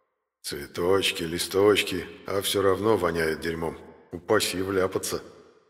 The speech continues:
Свет отказался от борьбы, поймал первую кость, наелся малым, а мы, мы продержались до конца, мой мальчик,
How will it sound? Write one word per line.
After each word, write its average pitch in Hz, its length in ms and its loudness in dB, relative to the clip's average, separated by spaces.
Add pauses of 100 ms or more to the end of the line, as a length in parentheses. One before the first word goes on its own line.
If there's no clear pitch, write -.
(720)
Свет 110 520 2
отказался 98 760 4
от 82 120 -8
борьбы, 82 380 0 (180)
поймал 90 360 0
первую 104 400 2
кость, 107 360 0
наелся 107 480 4
малым, 101 600 2 (400)
а 82 80 -8
мы, 120 260 2 (1080)
мы 80 260 -4
продержались 95 680 2
до 98 100 0
конца, 101 460 2
мой 107 160 4
мальчик, 104 440 4